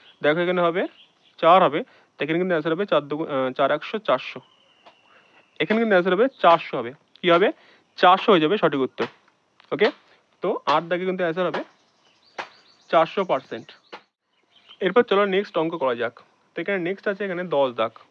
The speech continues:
দেখো দশ দাগ কি বলছে? দশ দাগ বলছে একটি বই এর দাম চারশো টাকা, বিক্রেতার ক্রয় মূল্যের উপরে টেন পার্সেন্ট ছাড়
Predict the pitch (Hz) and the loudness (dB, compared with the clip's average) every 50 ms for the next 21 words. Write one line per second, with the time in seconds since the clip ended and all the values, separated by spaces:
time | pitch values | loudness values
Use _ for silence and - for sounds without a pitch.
0 | _ _ _ _ _ _ _ _ _ _ _ _ - - - _ _ _ _ _ | _ _ _ _ _ _ _ _ _ _ _ _ -20 -20 -20 _ _ _ _ _
1 | _ _ - - 156 175 240 240 202 180 180 175 180 214 214 214 - 220 220 226 | _ _ -2 0 2 4 4 4 4 6 4 4 4 2 0 -2 -2 -2 0 0
2 | 226 208 - - 185 196 220 220 165 147 143 151 156 180 196 202 196 208 208 202 | 0 0 -2 -4 -4 -4 -4 -4 -4 -4 -4 -4 -4 -6 -6 -4 -4 -6 -6 -4
3 | 202 220 214 208 208 - 165 165 - _ - 226 226 196 175 175 165 165 170 190 | -4 -4 -4 -2 -2 -4 -8 -8 -8 _ -10 -10 -10 -6 -4 -4 -2 -2 -4 -4
4 | 190 - 175 180 175 160 139 139 135 131 131 147 202 - _ _ - 196 185 185 | -6 -6 -6 -6 -6 -4 0 2 4 4 4 2 -2 -6 _ _ 2 2 2 2
5 | - - 214 190 160 139 - - 139 156 - - _ _ _ _ - 151 143 185 | 0 -4 -6 -4 -4 -4 -2 -4 -4 -4 -6 -10 _ _ _ _ -18 -8 -4 -4
6 | 220 214 - 240 233 - 202 190 190 196 208 196 - - 190 190 202 208 208 214 | -4 -2 -4 -6 -2 0 2 2 2 2 0 -4 -6 -4 -2 -2 -2 -2 -2 -4
7 | 214 208 202 196 185 175 - 160 160 165 165 - - 190 202 220 220 220 208 196 | -4 -2 -2 -2 -2 -2 -2 -4 -4 -4 -4 -2 -2 0 0 0 2 2 2 2
8 | - 202 196 196 190 - - 170 165 175 | 2 2 0 0 -2 0 4 4 4 4